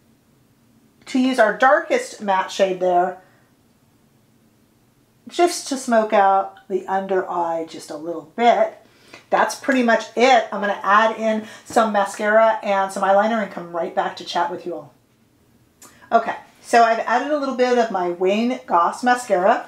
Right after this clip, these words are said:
Didn't use my <laughs> Hourglass mascara this time. And just some Pat McGrath liner. And I'm gonna surprise myself with my kind of final opinions here.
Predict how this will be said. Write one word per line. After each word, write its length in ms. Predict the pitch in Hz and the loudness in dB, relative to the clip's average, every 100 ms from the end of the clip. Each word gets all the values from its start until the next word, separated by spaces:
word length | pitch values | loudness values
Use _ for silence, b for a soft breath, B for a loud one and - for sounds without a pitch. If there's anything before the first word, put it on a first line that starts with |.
| - | -8
Didn't 240 | 294 294 277 | -4 -2 -2
use 220 | 254 254 | -2 0
my 80 | 214 | 2
<laughs> 80 | |
Hourglass 500 | 202 240 233 208 214 | 4 2 2 -2 0
mascara 500 | 226 214 - 208 202 | -2 -2 -2 2 2
this 220 | 196 190 - | 2 -2 -4
time. 200 | 185 202 B B B B | -6 -8 B B B B
And 440 | 220 226 226 220 - | 0 2 2 0 2
just 360 | 202 - - | 2 2 -4
some 340 | 226 202 190 - | -4 -2 -2 -6
Pat 200 | 170 196 | -8 -6
McGrath 360 | 196 170 175 | -2 -2 -2
liner. 560 | 190 170 151 151 208 - _ _ B B - | -6 -8 -8 -10 -10 -12 _ _ B B -2
And 80 | - | 4
I'm 60 | |
gonna 340 | 622 622 - - | 6 6 2 -2
surprise 480 | - 254 240 254 247 | -2 2 2 0 -4
myself 560 | 226 220 208 190 190 | -4 0 2 2 0
with 400 | 180 190 196 - | 0 2 2 -2
my 640 | 196 175 180 180 180 180 - | -2 2 2 2 0 -2 -6
kind 180 | - 214 | -2 0
of 60 | 196 | 0
final 540 | - 208 202 208 208 | 0 2 2 -2 -4
opinions 640 | - - 214 202 185 156 - | -8 -8 -6 -4 -4 -8 -8
here. 260 | 139 - | -8 -8